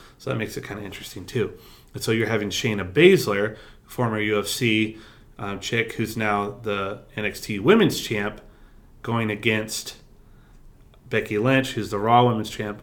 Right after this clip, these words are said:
versus, uh, Sasha, or not Sasha, um, Bayley, who is the SmackDown Champ. So you're having, you're seeing these N X T people come in on main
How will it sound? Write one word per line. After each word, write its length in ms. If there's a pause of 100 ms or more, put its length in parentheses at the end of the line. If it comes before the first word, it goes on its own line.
(120)
versus, 680 (600)
uh, 280
Sasha, 600 (200)
or 80
not 140
Sasha, 360
um, 360
Bayley, 380
who 220
is 180
the 240 (240)
SmackDown 500
Champ. 220 (340)
So 160
you're 120
having, 440
you're 140
seeing 240
these 180
N 60
X 140
T 180
people 260
come 180
in 140
on 300 (440)
main 600